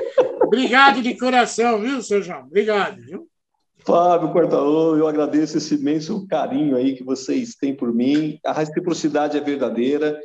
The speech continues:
Speaker 2: Eu aproveito pra desejar aí um final de semana marav-, maravilhoso pra vocês, pra família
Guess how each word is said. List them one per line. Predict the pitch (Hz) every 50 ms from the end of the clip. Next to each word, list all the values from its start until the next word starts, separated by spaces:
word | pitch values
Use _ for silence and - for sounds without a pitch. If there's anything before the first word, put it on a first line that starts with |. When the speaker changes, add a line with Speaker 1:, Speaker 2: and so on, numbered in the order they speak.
| - _ _ _ _ _ _ -
Speaker 2:
Eu | 113 127 139 143 139 143
aproveito | - - 139 123 131 151 151 -
pra | - 127
desejar | 135 147 131 139 131 117 131 139 139
aí | 135 131 143
um | 143 139
final | - 147 135 139 143 139
de | -
semana | - 135 135 135 139
marav-, | 135 143 156 156 135 139 139 135 - 127
maravilhoso | 143 165 190 180 170 156 151 147 156 147 143 -
pra | - 127
vocês, | 131 131 - - - 156 160 151 156 160
pra | 147 -
família | - 135 120 120 131 147 160 151 156 151 156 156